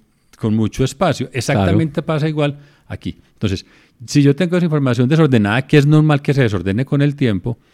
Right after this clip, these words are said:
Speaker 1: ocupa una cantidad de espacio. Si yo la organizo, entonces voy a poder liberar espacio.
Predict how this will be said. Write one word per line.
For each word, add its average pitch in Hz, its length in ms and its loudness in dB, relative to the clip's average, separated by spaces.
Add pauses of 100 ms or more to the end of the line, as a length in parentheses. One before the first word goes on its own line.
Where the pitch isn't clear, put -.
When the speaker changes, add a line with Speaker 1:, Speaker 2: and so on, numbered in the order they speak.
(440)
Speaker 1:
ocupa 107 340 -2
una 120 120 0
cantidad 92 380 -4
de 113 60 -8
espacio. 98 340 -2
Si 123 240 0
yo 127 180 4
la 151 140 0
organizo, 156 640 -2 (420)
entonces 98 520 -6 (240)
voy 101 240 0
a 107 100 -6
poder 92 240 -4
liberar 98 300 -4
espacio. 85 400 -6